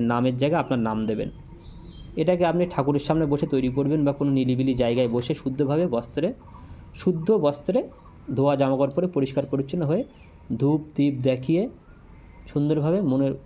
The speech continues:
মনস্কামনা জানিয়ে তৈরি করবেন, যে ঋণ থেকে যেন মুক্তি পান, এই মনস্কামনা জানিয়ে তৈরি করবেন। তৈরি করে আপনি যে ভগবানকে মানেন, মা লক্ষ্মী হতে পারে, মা তারা, মা কালী, বাবা তারকনাথ, যে দেব বা দেবীকে আপনি পূজা অর্চনা করেন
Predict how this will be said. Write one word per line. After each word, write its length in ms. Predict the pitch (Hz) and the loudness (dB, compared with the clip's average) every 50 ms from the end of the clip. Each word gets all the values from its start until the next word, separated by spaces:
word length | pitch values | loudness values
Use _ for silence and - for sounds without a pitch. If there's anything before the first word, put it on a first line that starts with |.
| - | -4
মনস্কামনা 500 | 127 127 131 139 131 - - 135 143 143 | -2 0 0 0 -2 0 0 0 2 2
জানিয়ে 280 | 123 117 117 143 214 233 | 2 2 2 2 0 0
তৈরি 220 | - 123 117 113 | 0 0 0 0
করবেন, 300 | 107 110 110 107 107 110 - - - - - - - - | 0 -2 -4 -4 -6 -8 -10 -12 -18 -20 -20 -20 -12 -6
যে 100 | - 156 | -2 0
ঋণ 160 | 143 147 160 170 | 2 2 2 2
থেকে 160 | 160 180 170 | 2 2 2
যেন 120 | 170 185 185 170 | 2 2 2 2
মুক্তি 280 | 139 135 131 131 - 135 | 2 2 0 0 -2 0
পান, 140 | 143 165 180 | 0 0 2
এই 120 | 139 131 | 2 2
মনস্কামনা 440 | 127 127 131 127 127 - 139 147 143 | 2 2 0 0 0 -2 0 0 0
জানিয়ে 240 | 120 120 147 202 262 - - | 0 0 0 0 -2 -2 -4
তৈরি 200 | - 117 117 110 | -4 -2 -2 -2
করবেন। 300 | - - - - - - - - - - - - - - - - | -4 -6 -6 -6 -8 -10 -14 -18 -20 -20 -20 -20 -20 -20 -6 -2
তৈরি 220 | - 160 175 185 196 | 2 2 2 4 2
করে 220 | 190 196 156 135 135 156 - - - - - - - - - - - - | 2 2 4 2 2 0 -2 -8 -16 -20 -20 -20 -20 -20 -20 -20 -10 -2
আপনি 280 | - 135 143 147 160 175 180 139 | 0 0 2 2 2 2 2 2
যে 120 | 123 151 170 160 | 2 2 2 2
ভগবানকে 480 | 131 123 139 139 147 170 170 180 165 180 | 2 2 2 4 4 4 2 4 4 4
মানেন, 320 | 139 139 147 139 117 107 107 - - - | 4 4 4 2 2 0 -2 -6 -6 -4
মা 160 | 139 135 131 131 | 0 0 2 2
লক্ষ্মী 320 | 131 127 127 127 131 - 151 | 2 2 0 0 0 -2 0
হতে 220 | 127 131 131 131 131 | 0 0 0 0 2
পারে, 160 | 123 123 123 | 2 2 2
মা 160 | 120 120 117 117 | 0 0 -2 -2
তারা, 260 | - - 120 117 117 | -2 -2 -2 0 0
মা 160 | 117 117 113 110 | 0 0 -2 -2
কালী, 280 | 110 - 113 110 113 113 | -2 -2 -2 0 -2 -2
বাবা 220 | 107 113 110 110 110 | 0 0 0 0 0
তারকনাথ, 440 | 107 - 110 110 110 110 110 104 104 - - - - - - - - - - - - | -2 -2 -2 -2 -2 -2 -4 -6 -8 -10 -12 -12 -12 -10 -10 -10 -12 -12 -10 -4 0
যে 100 | 135 151 147 120 | 0 0 2 2
দেব 180 | 120 139 151 147 139 | 2 2 2 2 2
বা 80 | 160 147 | 0 2
দেবীকে 340 | 139 139 143 143 147 147 156 | 4 4 2 4 2 2 2
আপনি 220 | 143 139 151 151 151 147 - - - - - - - | 2 2 0 0 0 -2 -4 -8 -12 -16 -18 -18 -8
পূজা 240 | - 156 143 139 147 | -4 -2 0 2 2
অর্চনা 300 | 143 139 - - 147 143 139 | 0 0 0 0 0 0 0
করেন 260 | - 139 135 139 139 | 2 2 2 2 2